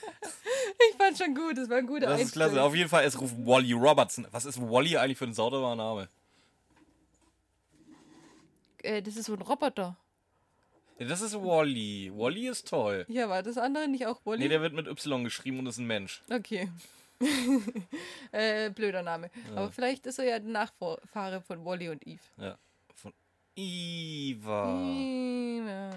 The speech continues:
Speaker 2: Auf jeden Fall will er die drei Fragezeichen engagieren. Am liebsten eigentlich aber nur Bob.
Speaker 1: Ja. Und, und Justus, ja,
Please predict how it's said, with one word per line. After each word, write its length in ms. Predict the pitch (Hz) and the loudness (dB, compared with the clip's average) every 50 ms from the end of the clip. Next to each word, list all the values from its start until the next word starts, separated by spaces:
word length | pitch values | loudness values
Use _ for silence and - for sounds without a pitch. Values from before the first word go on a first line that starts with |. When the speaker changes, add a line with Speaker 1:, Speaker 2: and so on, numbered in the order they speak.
| 185 180 175 175 175 175 - 175 175 - - - | -12 -12 -14 -14 -14 -16 -16 -16 -16 -18 -2 0
Speaker 2:
Auf 140 | 151 175 180 | 0 2 4
jeden 160 | 202 220 202 | 2 0 4
Fall 180 | - 202 190 170 | 4 4 4 4
will 100 | 180 185 | 4 4
er 100 | 180 175 | 4 4
die 100 | 165 156 | 2 0
drei 180 | 160 139 147 151 | -4 -2 -2 -2
Fragezeichen 460 | - - 156 156 147 - 151 123 117 | 0 0 -2 -2 0 -2 -2 -2 -2
engagieren. 600 | 107 110 113 113 110 107 101 107 117 123 151 180 180 _ _ _ _ _ _ _ _ _ _ _ _ _ _ _ _ _ _ _ _ _ | -2 -2 0 0 0 -2 -2 0 0 0 -2 -4 -10 _ _ _ _ _ _ _ _ _ _ _ _ _ _ _ _ _ _ _ _ _
Am 180 | 127 147 139 | -4 -2 -2
liebsten 540 | 127 151 208 240 - - - - 214 226 214 - | -4 -4 -4 -2 0 -2 -2 -2 -6 -10 -2 2
eigentlich 360 | 165 190 208 214 208 208 175 | 2 2 4 2 -4 -4 0
aber 140 | 190 185 185 | 2 2 2
nur 160 | 180 180 180 | 2 0 0
Bob. 260 | - - 107 - - _ _ _ _ _ _ _ _ _ _ _ _ _ _ _ _ _ _ - - - - _ _ | 2 2 2 2 0 _ _ _ _ _ _ _ _ _ _ _ _ _ _ _ _ _ _ -20 -20 -20 -20 _ _
Speaker 1:
Ja. 320 | 240 247 226 202 185 - _ _ _ _ _ _ _ - - - _ - | 6 6 6 6 4 -4 _ _ _ _ _ _ _ -20 -20 -20 _ -2
Und, 360 | 254 339 370 349 330 262 - - - 311 277 - 302 370 339 226 | -2 0 2 0 -2 -2 -4 -10 -14 -14 -10 -4 -2 0 2 2
und 120 | 285 277 - | 2 4 6
Justus, 460 | 269 269 - - - 277 247 - - - 311 311 294 269 226 | 6 4 4 4 0 0 0 0 -4 -12 -16 -14 -14 -14 0
ja, 160 | - 233 214 | 2 2 2